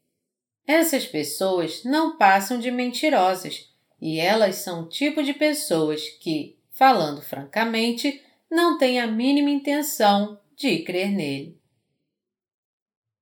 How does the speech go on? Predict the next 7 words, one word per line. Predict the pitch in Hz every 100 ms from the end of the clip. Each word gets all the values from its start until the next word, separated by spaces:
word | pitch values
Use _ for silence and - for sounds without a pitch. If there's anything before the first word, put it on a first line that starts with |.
| _ _ _ _ _
É | 160
um | 160 156
fato | - 185 185 170 170 165
e | - 175
uma | 185 180
verdade | 190 190 185 170 160 156 160
inegável | 170 185 233 226 208 208 202 226 233